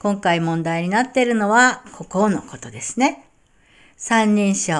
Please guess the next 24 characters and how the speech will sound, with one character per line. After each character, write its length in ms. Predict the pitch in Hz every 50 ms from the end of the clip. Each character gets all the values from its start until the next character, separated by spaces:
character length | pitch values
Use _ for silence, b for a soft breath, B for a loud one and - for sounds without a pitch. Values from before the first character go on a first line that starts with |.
| 127 -
he、 520 | 135 - - - 208 202 180 - - - -
she、 560 | - - - - - 208 208 202 170 - - - _ -
it、 360 | - 226 226 - - - - - - _ -
ま 100 | 160 151
た 140 | - 165 175
は 160 | 196 220 226
人 300 | 226 - - - 196 202
の 160 | 202 196 190
名 160 | 180 180 175
前。 480 | 185 202 220 233 233 240 240 233 - - - _ _ _ _ _ _ _ _ _ _ _ -
ね、 320 | 240 247 226 - - _ _ -
こ 80 | 190
れ 140 | 180 175 165
ら 120 | 156 151
を 180 | 175 233 285 294
三 260 | 285 269 262 269 330
人 120 | 359 359 339
称 180 | - 359 339
と 100 | - 294
言 100 | 285 277
い 60 | 269
ま 120 | 254 254 262
す 140 | 262 269 269
ね。 200 | 302 302 294